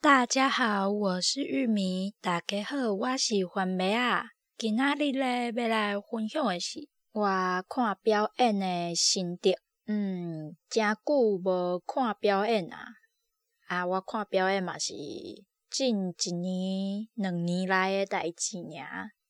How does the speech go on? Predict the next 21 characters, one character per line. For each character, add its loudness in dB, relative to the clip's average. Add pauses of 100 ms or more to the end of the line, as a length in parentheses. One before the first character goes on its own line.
嗯， -6 (680)
最 8
近 2
是 0
有 -2
看 0
啥 2
物 0
表 4
演 2
咧？ 2 (220)
嗯， 0
我 -2
是 -2 (340)
踮 -2
咧 -2
网 4
络 4
上 -4
看 -6
的。 -8